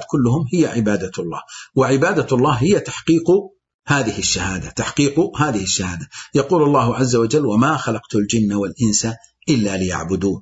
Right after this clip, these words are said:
وما خلقت الجن والإنس إلا ليعبدون". ومن المعلوم أن شهادة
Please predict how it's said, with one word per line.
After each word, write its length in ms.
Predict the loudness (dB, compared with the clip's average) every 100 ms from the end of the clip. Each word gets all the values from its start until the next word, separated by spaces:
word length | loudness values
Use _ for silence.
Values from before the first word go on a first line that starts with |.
| -2
وما 240 | 2 2 2
خلقت 380 | -2 -4 -2
الجن 340 | -2 0 2 2
والإنس 440 | 0 2 0 2
إلا 360 | 0 2 2 2
ليعبدون". 580 | -2 -4 -4 -2 -2 -4 -14 -4 2
ومن 260 | 4 4
المعلوم 580 | 4 2 2 4 2 0
أن 200 | 0 2
شهادة 420 | 2 0 2 -2